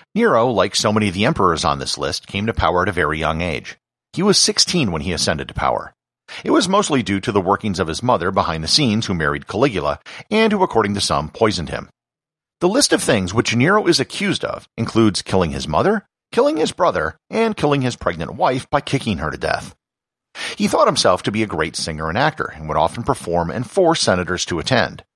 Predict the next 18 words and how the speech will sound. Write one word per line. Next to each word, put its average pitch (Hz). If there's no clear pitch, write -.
If 92
they 80
fell 139
asleep 110
or 92
failed 92
to 98
applaud 90
enthusiastically 98
enough, 113
they 101
could 82
be 101
executed. -
Also, 196
in 131
Roman 117
society, 123